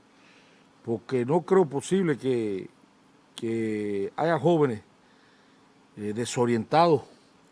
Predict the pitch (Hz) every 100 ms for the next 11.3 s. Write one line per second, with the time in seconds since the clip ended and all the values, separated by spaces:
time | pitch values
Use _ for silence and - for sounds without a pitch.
0 | _ 113 113 113 131 151 170 143 123 165
1 | 147 131 104 120 110 - - 131 160 190
2 | 233 _ _ _ _ _ - - - -
3 | - - - - 123 123 120 120 113 113
4 | 107 104 101 92 - 151 - 170 143 196
5 | 185 151 160 160 - 160 156 - 160 147
6 | 180 214 165 220 - - _ _ _ _
7 | _ _ _ - _ _ _ - 101 120
8 | 120 135 123 - 113 139 170 - 190 -
9 | _ _ _ _ _ _ _ _ _ _
10 | _ 107 113 127 127 123 117 113 104 101
11 | 92 87 82